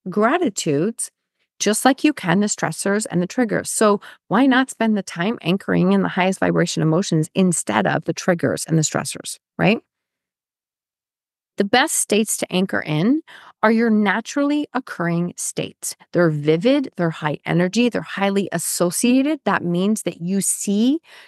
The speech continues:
yourself in it. I cannot stress this one enough. This goes back to what I've talked to you about vision boards before. If you put a vision board up, but you don't see yourself in that picture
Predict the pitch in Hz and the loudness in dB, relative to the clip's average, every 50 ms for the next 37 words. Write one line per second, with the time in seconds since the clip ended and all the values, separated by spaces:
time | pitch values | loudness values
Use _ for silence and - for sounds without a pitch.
0 | _ _ - 185 220 220 214 220 214 - - - - 226 214 202 208 214 - - | _ _ -2 0 0 2 2 2 2 2 0 0 2 2 2 2 2 0 -4 -12
1 | - _ _ _ 202 202 190 165 127 - _ _ - - _ _ _ - - - | -20 _ _ _ 0 0 0 0 -2 -6 _ _ -14 -14 _ _ _ -20 -20 -20
2 | - _ - 214 - - - - 247 254 277 302 311 - - - 220 - - 220 | -20 _ -4 -4 -4 -2 -2 2 2 2 2 2 0 -2 -2 -2 -2 0 -2 -6
3 | 214 - - 180 180 175 175 175 - - - _ _ - - - _ _ 226 214 | -6 -2 -2 0 0 0 0 -2 -4 -6 -12 _ _ -20 -20 -20 _ _ -2 -2
4 | - - 208 196 180 170 160 - - - 233 269 _ - 262 262 269 262 262 - | 0 0 0 2 2 0 0 0 0 0 0 -2 _ -2 0 2 2 2 0 0
5 | - 208 - _ - 214 196 190 190 - 170 170 170 175 202 214 220 196 190 185 | -6 -8 -8 _ -6 -4 -2 -2 -2 -2 0 -2 -2 0 2 0 2 2 0 -2
6 | 190 - _ - 180 - - 175 156 - - _ _ _ _ _ _ _ - 190 | -2 -2 _ -12 -10 -6 -4 -4 -4 -4 -6 _ _ _ _ _ _ _ -4 -4
7 | 214 214 - 254 254 233 214 233 262 269 285 277 269 269 269 269 - 175 170 190 | -4 0 2 2 2 2 2 0 2 2 2 2 4 2 2 2 2 2 2 2
8 | 208 _ _ - - _ _ _ 214 190 165 190 190 196 226 254 262 226 202 196 | 0 _ _ -20 -20 _ _ _ -2 -2 0 -2 0 2 4 4 4 2 2 2
9 | 247 240 254 294 320 _ - - - - 285 294 339 339 262 208 175 156 147 - | 2 2 2 0 0 _ -6 -8 -6 -2 0 0 2 2 2 0 0 -2 -4 -2
10 | - 160 143 135 - - - - _ _ _ 220 220 220 226 233 226 214 - _ | -6 -6 -6 -8 -10 -16 -20 -20 _ _ _ 2 4 4 4 4 2 0 -2 _
11 | - 214 202 _ - - - 69 - 165 | -8 -8 -8 _ -8 -6 -6 -6 -8 -10